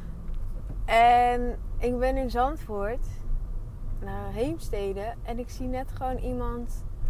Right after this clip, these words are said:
die ik ken uit een heel ander deel van het land. Maar helaas kon ik niet meer omdraaien. Oh,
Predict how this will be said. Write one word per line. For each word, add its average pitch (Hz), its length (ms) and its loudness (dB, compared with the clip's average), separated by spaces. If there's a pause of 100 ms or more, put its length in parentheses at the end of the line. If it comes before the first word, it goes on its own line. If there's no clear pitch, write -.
(220)
die 233 160 2
ik - 100 2
ken 247 240 2
uit 226 160 0
een 233 120 -2
heel 269 220 -2
ander 262 300 0
deel 247 200 0
van 247 200 -6
het 233 120 -4
land. 220 360 0
Maar 196 280 4
helaas 196 500 4
kon 208 120 -2
ik 185 120 -4
niet 185 100 -4
meer 170 200 -6
omdraaien. - 500 -4 (720)
Oh, 339 360 12